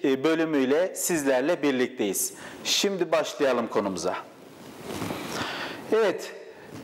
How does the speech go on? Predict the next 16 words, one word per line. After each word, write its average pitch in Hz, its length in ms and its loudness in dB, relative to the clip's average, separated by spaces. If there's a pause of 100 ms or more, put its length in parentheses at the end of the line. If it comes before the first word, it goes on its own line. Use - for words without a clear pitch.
(140)
e, 147 140 4
geçmiş, 190 840 0
şimdi 202 680 2
ve 165 80 4
gelecek. 127 640 0 (440)
Türkçe'de 185 800 2 (340)
birbirini 196 560 2
takip 175 520 0
eden 143 440 2 (380)
iki 180 260 0
durumu 160 360 2
anlatmak 160 580 0
için 208 440 -4 (280)
önce 214 800 0 (540)
ve 208 280 4
sonra 160 640 2